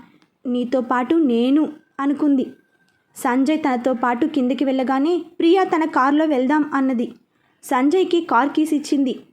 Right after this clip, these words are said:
సంజయ్ కార్ స్టార్ట్ చేయగానే తన పక్కన కూర్చుంది. సంజయ్ డ్రైవింగ్ చేస్తుంటే తననే చూస్తోంది. తనకన్నా తెల్లగా ఉన్నాడు, ముట్టుకుంటే మాసిపోయేటట్లుగా.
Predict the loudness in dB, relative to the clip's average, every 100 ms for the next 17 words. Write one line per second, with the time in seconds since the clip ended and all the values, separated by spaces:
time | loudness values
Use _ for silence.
0 | _ _ _ _ -2 0 0 0 0 0
1 | 0 -2 -4 -2 -2 0 0 0 -2 -2
2 | -4 -2 -4 -2 -2 -2 -2 0 0 -2
3 | -6 _ _ _ _ -6 0 2 4 2
4 | 2 2 2 2 0 -2 0 0 0 -2
5 | -4 -6 -2 0 0 0 0 0 0 0
6 | 2 0 -4 _ _ _ _ _ -2 -2
7 | 0 0 0 0 0 0 0 0 0 0
8 | 0 0 -2 -6 _ -8 -6 -4 -2 0
9 | 0 2 0 0 0 0 0 0 0 -2
10 | -4 -2 -2 -4